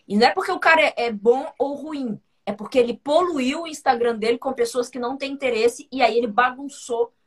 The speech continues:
todo o algoritmo e a forma dele entregar essas publicações. Então, a conta que você faz é a conta de quanto custa você não conseguir conversar com quem tem interesse, porque você encheu de tanta gente que não, que não quer saber nada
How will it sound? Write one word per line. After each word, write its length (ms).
todo 220
o 60
algoritmo 520
e 60
a 60
forma 320
dele 460
entregar 560
essas 240
publicações. 680
Então, 360
a 120
conta 300
que 60
você 140
faz 540
é 60
a 60
conta 240
de 100
quanto 360
custa 420
você 320
não 220
conseguir 640
conversar 540
com 140
quem 180
tem 140
interesse, 520
porque 200
você 120
encheu 260
de 140
tanta 300
gente 560
que 140
não, 380
que 80
não 160
quer 140
saber 260
nada 140